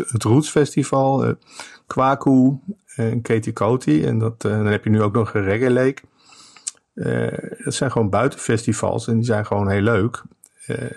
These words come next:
maar voor ons als Podium Melkweg, ja, is het, nou ja, ook prima, hoor. Ik bedoel, ik heb er nooit om geklaagd, maar ja,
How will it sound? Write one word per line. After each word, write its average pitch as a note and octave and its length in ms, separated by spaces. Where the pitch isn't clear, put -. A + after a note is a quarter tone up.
maar A2+ 340
voor A2 320
ons A2+ 220
als G#2+ 140
Podium A2+ 380
Melkweg, G#2+ 500
ja, G#2+ 240
is G2 160
het, - 300
nou E2+ 220
ja, F#2 140
ook G#2 140
prima, G#2 420
hoor. F#2+ 220
Ik G2+ 80
bedoel, G2 500
ik - 60
heb - 180
er G#2+ 60
nooit G2+ 340
om G2+ 140
geklaagd, A2 500
maar G2+ 200
ja, G#2 360